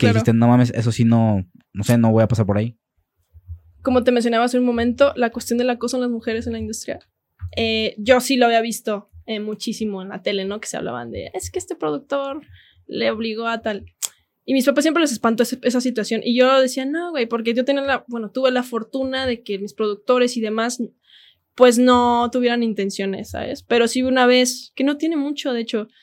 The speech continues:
Speaker 1: eh, que fue cuando dije, "Ay", era un productor de una de las disqueras más importantes de aquí de, de México,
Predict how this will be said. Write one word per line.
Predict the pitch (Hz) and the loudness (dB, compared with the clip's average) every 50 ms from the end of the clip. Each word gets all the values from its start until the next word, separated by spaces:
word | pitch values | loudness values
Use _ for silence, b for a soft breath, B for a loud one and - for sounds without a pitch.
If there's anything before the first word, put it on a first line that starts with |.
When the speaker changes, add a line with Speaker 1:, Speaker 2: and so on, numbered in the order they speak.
| _ _ _ _ _ _ _ _ _ | _ _ _ _ _ _ _ _ _
Speaker 1:
eh, | - - 226 220 208 214 - | -4 -2 -2 -2 -2 -4 -4
que | - 226 | -4 -4
fue | - 240 226 | -4 -2 0
cuando | 247 247 240 226 | 0 2 2 0
dije, | 220 214 202 208 226 - 214 - - - - | 0 -2 -4 -4 -6 -6 -8 -8 -6 -2 0
"Ay", | 240 262 247 - - _ _ _ _ _ _ _ _ _ _ - | 0 0 0 -4 -10 _ _ _ _ _ _ _ _ _ _ -4
era | - 240 247 262 | 0 2 2 2
un | 262 254 | 2 2
productor | 277 277 254 226 233 - 233 226 | 2 4 2 2 2 0 0 2
de | 240 | 2
una | 240 233 | 2 2
de | 226 | 0
las | 214 202 | 0 -2
disqueras | 196 - - 226 220 214 | -4 -4 -2 -2 -2 -2
más | 226 220 | -2 -2
importantes | 233 208 202 196 202 214 196 196 214 208 202 | -4 -4 -6 -6 -6 -6 -4 -2 -4 -4 -4
de | 180 | -6
aquí | 180 180 196 202 | -8 -8 -6 -4
de, | 202 196 185 175 - | -4 -4 -4 -4 -6
de | - - | -6 -6
México, | 180 190 202 - - 214 - 233 233 247 | -6 -6 -6 -8 -10 -6 -4 -4 -4 -4